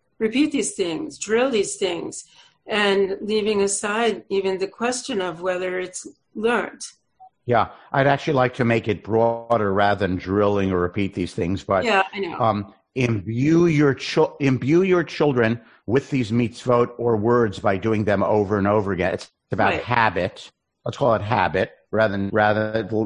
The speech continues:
Speaker 2: to not make it sound like it's rote repetition, right? Habit, instill these habits in your children, have them know it all by heart and do it all by heart. It's different than educate people to understand that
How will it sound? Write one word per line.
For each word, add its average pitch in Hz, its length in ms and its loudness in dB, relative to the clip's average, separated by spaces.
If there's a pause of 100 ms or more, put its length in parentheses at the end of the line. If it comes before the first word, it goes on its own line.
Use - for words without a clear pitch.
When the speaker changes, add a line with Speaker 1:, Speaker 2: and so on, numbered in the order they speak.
(120)
Speaker 2:
to 127 120 -2
not 117 240 2
make 117 180 -4
it 110 80 -6
sound 104 180 0
like 98 140 -2
it's - 120 -10
rote 107 220 0
repetition, 101 720 -4 (260)
right? 110 220 0 (300)
Habit, 135 460 2
instill 127 360 -2
these 127 240 -2
habits 123 840 -2 (540)
in 110 160 0
your 98 120 2
children, 98 680 -2 (280)
have 107 160 0
them 107 180 0
know 104 180 2
it 107 60 2
all 101 180 2
by 98 220 0
heart 98 420 0
and 104 120 -6
do 98 120 -2
it 95 40 2
all 92 100 0
by 85 180 -2
heart. 95 340 0 (380)
It's - 100 -16
different 156 580 0
than 101 720 0 (440)
educate 160 600 0
people 120 360 0
to - 140 -4
understand 131 880 0 (400)
that 127 440 0